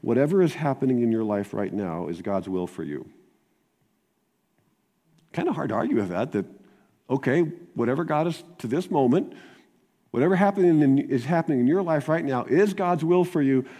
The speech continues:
right now. So how is God using that to grow you? Whether it's learning from a mistake or learning from a blessing. 'Cause you see,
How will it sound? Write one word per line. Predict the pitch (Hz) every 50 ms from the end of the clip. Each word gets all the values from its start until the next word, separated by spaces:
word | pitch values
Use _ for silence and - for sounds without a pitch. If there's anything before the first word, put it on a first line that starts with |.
| - - - -
right | - 151 151 156 165 - -
now. | 160 165 147
So | 143 - 160 139 139
how | 135 - 170 160 180 190 -
is | - 156 151 147 135
God | 135 165 147 147 143 139 120
using | 120 131 135 135 120 131 127 123 110
that | 104 127 123 110 85 - - -
to | - 110
grow | 92 98 101 101 87
you? | 82 80 - - - - - 107 110 _ -
Whether | - 95 107 104 98
it's | 78 - - - - _ _ _ _
learning | - 98 101 95 95 87
from | 92 104 92 92
a |
mistake | 82 - - - - - 101 101 - - -
or | - -
learning | 85 85 87 95 92
from | - - - -
a | -
blessing. | - - 190 220 - - - 175 156 _ _ _ _ _ _ _ _ _ _ _ _ _ _ _ _ _ _ -
'Cause | - 104 95 -
you | 123 117
see, | -